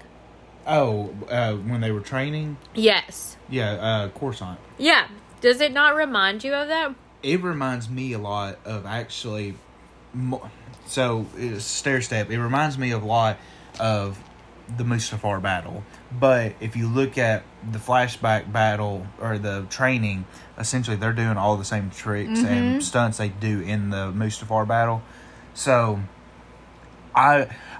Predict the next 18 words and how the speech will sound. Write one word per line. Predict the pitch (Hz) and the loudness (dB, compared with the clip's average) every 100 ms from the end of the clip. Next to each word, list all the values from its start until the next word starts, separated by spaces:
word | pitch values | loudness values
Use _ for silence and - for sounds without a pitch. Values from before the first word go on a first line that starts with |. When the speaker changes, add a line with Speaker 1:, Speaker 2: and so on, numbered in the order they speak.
| - - | -14 0
Speaker 1:
we've | 131 123 | 2 6
already | 143 143 | 8 6
gotten | 131 131 123 107 117 113 - - - | 6 6 6 4 -2 -2 -4 -12 -8
a | 120 | -4
couple | 123 120 123 117 | 0 0 2 0
references | 117 117 110 107 110 98 - | 0 0 0 -4 -4 -6 -4
to | 139 131 | 0 0
the | 131 131 120 113 113 - - | 2 2 2 0 -6 -12 -4
Mustafar | 127 120 117 120 117 | -2 -2 0 2 4
battle | 117 117 117 113 | 4 4 2 0
with, | 113 110 107 104 - - - 107 | 0 0 0 -2 -6 -20 -16 -4
uh, | 110 104 98 92 - | -2 0 -2 -6 -2
"I'll | 107 107 | 2 2
do | 107 113 | 2 -2
what | 104 98 | -2 -2
I | 101 | 0
must." | 107 110 107 104 - - - - - | 2 4 4 2 -4 -12 -18 -20 -16
So, | - 113 101 95 | -4 -2 0 -2